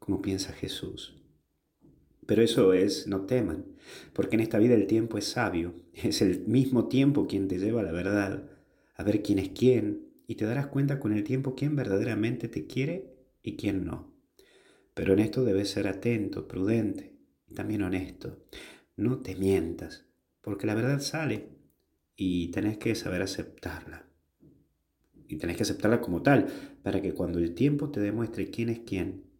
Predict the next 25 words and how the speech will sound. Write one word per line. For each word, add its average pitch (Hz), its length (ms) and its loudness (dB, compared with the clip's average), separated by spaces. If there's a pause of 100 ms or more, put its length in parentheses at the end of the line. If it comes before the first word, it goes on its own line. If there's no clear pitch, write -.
(280)
sepas - 460 -4
aceptarlo - 760 -4 (320)
para 87 200 -8
que - 100 -8
ya 90 80 -4
no 95 120 -4
te 92 100 -6
hagan 92 180 -4
daño. 85 400 -8 (1500)
Pero 101 200 -6
por 104 120 2
último 110 380 2
es, 98 300 -4 (260)
teman, 107 380 -6 (640)
porque - 240 0
en 107 60 6
esta 110 160 2
vida 113 180 6
muchos 104 280 0
quieren 110 280 2
tomar 90 300 -4
posesión - 420 -6
de 90 80 -2
tu 87 160 -4
vida 85 260 0